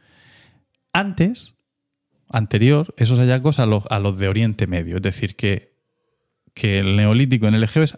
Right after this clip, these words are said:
anterior, sería anterior, según esos hallazgos. Eh, la arqueología ha empezado a dar, eh, resultados un poco sorprendentes. Por ejemplo, se ha descubierto en una isla de las Cícladas que se llama Tascalió, recordad que la cultura cicládica es muy antigua en el Egeo,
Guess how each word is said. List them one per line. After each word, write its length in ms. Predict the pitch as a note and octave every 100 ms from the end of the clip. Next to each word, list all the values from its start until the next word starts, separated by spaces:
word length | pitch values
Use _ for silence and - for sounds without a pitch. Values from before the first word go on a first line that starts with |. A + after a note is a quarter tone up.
| -
anterior, 640 | A#2 G2 - G2 G#2+ F#2
sería 280 | - G#2+ B2+
anterior, 420 | C3+ - G2 G2
según 300 | - G2 A2
esos 200 | A2 B2+
hallazgos. 440 | G2 F2 E2+ - - _ _ _ - - - - - - - _ _
Eh, 720 | - C3+ C3 C3 C3 C3 C3 - _ _ _ -
la 160 | C3+ B2
arqueología 540 | B2 C3 B2 E3+ F3
ha 40 |
empezado 400 | D#3+ C#3+ C3 C#3+
a 40 | B2+
dar, 340 | C3 C#3+ C#3 -
eh, 480 | G#2+ G#2 G2 F#2+
resultados 520 | F#2+ G#2 G#2+ - A#2 B2
un 60 |
poco 200 | A#2 A#2+
sorprendentes. 600 | A#2 G#2 F#2+ F2 F2+ E2
Por 120 | -
ejemplo, 220 | G2+ A#2 A2
se 120 | C3
ha 20 |
descubierto 520 | B2 - A#2+ C3 -
en 60 | G#2+
una 160 | B2
isla 220 | B2 A#2+ A2+
de 80 | A2
las 140 | G2+
Cícladas 400 | - A2+ G#2 F#2+
que 60 | -
se 60 |
llama 140 | G#2 G2+
Tascalió, 720 | G2 - - G2+ G2 A2+ A#2
recordad 320 | G#2+ F#2 G#2+
que 100 | A#2+
la 80 | A2
cultura 280 | G2 - A#2
cicládica 640 | A#2 G#2 A2 A2 G#2 G#2
es 280 | G#2 - -
muy 260 | G#2+ A#2+ A#2
antigua 540 | G#2+ - B2 A2+ G#2+
en 60 | G2
el 120 | F#2
Egeo, 380 | G2+ B2+ A#2+